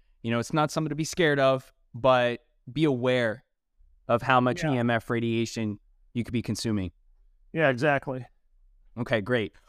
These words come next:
Speaker 1: All right, so now, uh, we're gonna play a little game as we, uh, wrap up this podcast today. Now, I'm just gonna say a word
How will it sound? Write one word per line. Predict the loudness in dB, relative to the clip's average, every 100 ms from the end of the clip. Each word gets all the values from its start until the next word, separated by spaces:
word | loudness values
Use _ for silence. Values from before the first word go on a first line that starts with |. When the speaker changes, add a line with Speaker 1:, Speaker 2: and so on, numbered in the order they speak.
| _
Speaker 1:
All | 2
right, | 2
so | 0
now, | 0 2 4 2 -2
uh, | -2
we're | 0
gonna | 0
play | 0 0
a |
little | 2 0
game | 0 -2 -4 _
as | -4 0
we, | 2
uh, | 2 4
wrap | 4 4
up | 2 -2
this | -4
podcast | 0 0 0 -6 -6
today. | -8 -8 -6
Now, | -2
I'm | 0 0
just | -2
gonna | -2 0 2 0 -4 _
say | -16 -2 2 2 2 2
a | 0
word | 2 2 2 2 2 -2